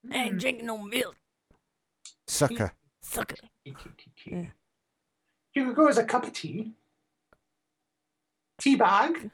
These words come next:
Speaker 1: <laughs> I could
Speaker 2: That'd
Speaker 1: go
Speaker 2: be
Speaker 1: as a tea bag.
Speaker 3: Go as a tea bag.
Speaker 1: I could go as a tea bag.
Speaker 3: You could be a big giant pair of balls that you drop on people's heads.
Speaker 1: No.
Speaker 3: And what's
Speaker 1: <laughs>
Speaker 3: that?
Speaker 1: It's
Speaker 3: That's
Speaker 1: a tea
Speaker 3: tea
Speaker 1: bag
Speaker 3: bagging.
Speaker 1: in.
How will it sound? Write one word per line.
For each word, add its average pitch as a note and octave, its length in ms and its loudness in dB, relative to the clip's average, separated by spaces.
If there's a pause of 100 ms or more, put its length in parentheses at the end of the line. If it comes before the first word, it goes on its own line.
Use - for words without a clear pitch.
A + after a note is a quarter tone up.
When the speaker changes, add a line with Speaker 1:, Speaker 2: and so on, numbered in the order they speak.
Speaker 1:
<laughs> - 120 -16
I G#3 360 -4
could - 120 -8
Speaker 2:
That'd - 0 -
Speaker 1:
go B3+ 140 4
Speaker 2:
be C#4+ 100 4
Speaker 1:
as B3 80 0
a A#3 60 -10
tea A#3 280 0
bag. F#3+ 260 0
Speaker 3:
Go C3+ 100 6
as D3+ 140 4
a D#3 60 -6
tea E3+ 280 0
bag. A#2+ 280 0 (160)
Speaker 1:
I - 40 -20
could G#3+ 240 -2
go G#3+ 100 0
as G#3 120 0
a F#3 60 -10
tea G3 300 0
bag. F3+ 320 -4 (240)
Speaker 3:
You A2+ 100 -6
could B2 220 -4
be C3 140 2
a B2 40 2
big C3 360 0 (300)
giant C3+ 380 0
pair B2+ 240 2
of A#2+ 160 0
balls B2+ 320 4
that - 160 -10
you F#2 60 -6
drop G#2+ 340 -2
on G#2+ 160 2
people's G#2+ 400 -2
heads. G#2+ 340 2
Speaker 1:
No. A#3+ 360 4
Speaker 3:
And A3+ 360 4
what's D4 200 8
Speaker 1:
<laughs> - 20 2
Speaker 3:
that? B3+ 140 4
Speaker 1:
It's A3 80 0
Speaker 3:
That's - 160 -4
Speaker 1:
a - 60 -14
tea G#3 260 4
Speaker 3:
tea G3+ 40 2
Speaker 1:
bag A#2 260 4
Speaker 3:
bagging. F3 140 2
Speaker 1:
in. E3+ 140 -4